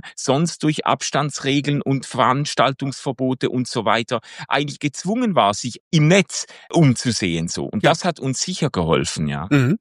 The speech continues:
Speaker 2: mhm. Noch n-, 'ne strukturelle Nachfrage, äh, die man aus deutscher Sicht verstehen muss. Es ist ein Projekt der Zürcher Landeskirche, ne, habt ihr gesagt. Also das heißt,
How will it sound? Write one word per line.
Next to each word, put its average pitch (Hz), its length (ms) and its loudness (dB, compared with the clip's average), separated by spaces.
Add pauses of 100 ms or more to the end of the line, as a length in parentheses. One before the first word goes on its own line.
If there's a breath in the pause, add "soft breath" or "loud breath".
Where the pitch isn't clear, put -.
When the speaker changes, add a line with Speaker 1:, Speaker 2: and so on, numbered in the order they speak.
Speaker 2:
mhm. 131 260 0 (880 loud breath)
Noch 131 200 2
n-, 107 460 0
'ne 127 40 -6
strukturelle 143 840 2
Nachfrage, 185 800 0
äh, 165 240 0
die 156 160 -4
man 139 300 -2
aus - 220 0
deutscher 160 320 6
Sicht 165 180 -2
verstehen 170 480 4
muss. 185 240 2 (320 loud breath)
Es 135 140 -2
ist 151 180 -4
ein 139 320 2
Projekt 139 540 0
der 147 120 2
Zürcher 185 380 0
Landeskirche, 120 720 0
ne, 143 180 -2
habt 147 160 0
ihr 110 120 0
gesagt. 110 400 0
Also 117 160 2
das 120 180 -4
heißt, 131 280 0